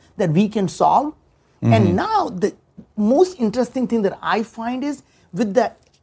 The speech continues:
Speaker 1: confluence and convergence of exponential technologies, you and I and a small group of people are capable of doing things that only the large companies or the nation states could do.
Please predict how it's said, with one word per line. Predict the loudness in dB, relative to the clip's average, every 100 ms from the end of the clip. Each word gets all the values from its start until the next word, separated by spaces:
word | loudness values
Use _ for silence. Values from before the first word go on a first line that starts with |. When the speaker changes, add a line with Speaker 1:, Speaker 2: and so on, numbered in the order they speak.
| _
Speaker 1:
confluence | 0 0 0 0 2 4 2 0
and | -2
convergence | -2 0 2 0 0 -4 -6 -6
of | -2 -2 -4
exponential | -14 -14 -4 -2 0 -2 -4
technologies, | -6 -6 -8 -8 -8 -10 -14 -20 _ _ _ _
you | 0 2 4 4
and | 2 -2
I | -2 -4 -2 -4 -6
and | -6 -6
a |
small | -6 -8 -6 -4 -4
group | 0 0 0
of | -4 -4
people | -8 -6 -8 -8 _ _
are | -6 -6 -4
capable | -2 -2 -2 -2 0
of | 0 2
doing | 2 2 0
things | -4 -4 -8 _
that | -2 -2 0
only | 0 2 0 2
the | 2
large | 2 2 4 4 2 -2
companies | -4 -2 -4 -4 -2
or | -2
the | -2
nation | -2 -2 -4 -4 -8
states | -8 -4 -4 -4
could | -4 -4 -2
do. | -4 -6